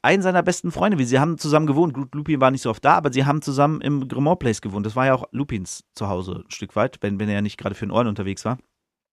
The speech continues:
Und Lupin sieht ihn durch diesen Schleier fallen und Lupin weiß sofort, was das bedeutet, was dieser Schleier ist und wo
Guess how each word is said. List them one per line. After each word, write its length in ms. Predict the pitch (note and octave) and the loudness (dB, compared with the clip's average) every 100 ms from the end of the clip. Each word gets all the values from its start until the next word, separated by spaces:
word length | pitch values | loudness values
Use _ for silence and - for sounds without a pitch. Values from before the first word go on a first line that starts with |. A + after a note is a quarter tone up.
| _ _ - _ _ _ - - | _ _ -20 _ _ _ -14 -2
Und 160 | C3 | 2
Lupin 440 | D3 A#3 F3+ D3 A#2+ | 2 2 2 0 2
sieht 200 | F3 - | 0 0
ihn 420 | G3 G3+ - - _ _ _ | 0 -2 -2 -16 _ _ _
durch 180 | D#3 G#3 | 0 0
diesen 200 | G3 F3 | 0 -2
Schleier 320 | - F#3+ G3 | 4 6 6
fallen 220 | - C3 | 4 2
und 100 | C3 | 2
Lupin 460 | C3 G3+ G3+ C#3 G#2 | 2 2 0 -2 2
weiß 460 | C3+ A#3 A#3 - - | 4 4 0 -6 -10
sofort, 1000 | A2+ B2 G#3 - - F#3 C#3+ G#2 - - | -4 2 2 2 -2 4 4 4 -4 -8
was 200 | A#2 C#3+ | -4 -2
das 180 | D#3+ D3 | -2 -4
bedeutet, 540 | C#3+ A#2+ A#2+ A#2 G#2 | -6 0 0 0 -2
was 220 | G#2+ C3 - | 0 0 -2
dieser 220 | B2+ B2+ | -4 -4
Schleier 340 | - B2+ B2 | -2 0 0
ist 240 | A2+ A2 - | -2 -6 -6
und 300 | G#2+ G2 G2+ | -8 -8 -4
wo 360 | B2+ D#3+ F3+ | 2 4 4